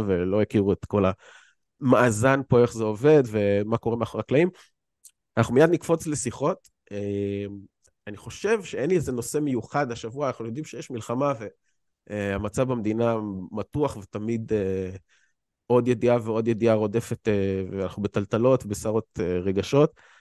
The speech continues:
אבל אנחנו פה עוסקים בסוגיות על-זמניות, אם אפשר להגיד,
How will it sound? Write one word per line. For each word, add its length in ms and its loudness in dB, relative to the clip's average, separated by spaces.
אבל 180 0
אנחנו 380 2
פה 80 0
עוסקים 320 -2
בסוגיות 640 -2
על-זמניות, 800 2
אם 80 -2
אפשר 280 2
להגיד, 380 0